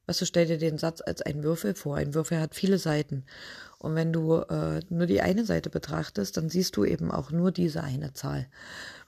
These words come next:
Wenn du aber den Würfel einfach mal aus der Beobachterrolle anguckst und sagst, "Okay, hm, warum zeigt sich jetzt mir dieser Satz?" Oder warum,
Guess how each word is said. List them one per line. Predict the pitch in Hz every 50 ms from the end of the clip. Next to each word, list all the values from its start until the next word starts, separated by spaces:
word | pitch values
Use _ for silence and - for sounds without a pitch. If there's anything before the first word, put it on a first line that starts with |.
| _ -
Wenn | 170 180
du | 175 185
aber | 175 143 160 151
den | 160 160 156 151
Würfel | 180 185 - - 190 -
einfach | - 170 170 156 170 156 156
mal | 160 160 -
aus | 160 -
der | - 156
Beobachterrolle | 143 170 - - 190 196 190 180 - - 175 165 - 165 165 165 175
anguckst | - - 175 180 - 185 175 - - - -
und | 165 156
sagst, | 151 165 165 156 - -
"Okay, | - - - 180 170 160 - - - - - - - - - -
hm, | 165 165 - - - - - - - -
warum | - 156 160 165 175 190 196 190
zeigt | - - 180 170 170 -
sich | - 175 165 -
jetzt | 170 - - -
mir | 165 160
dieser | 151 - 160 151 139 151 147
Satz?" | 139 - 151 147 - -
Oder | 170 165 160 156 147
warum, | 156 165 165 - 170 170 170 175 170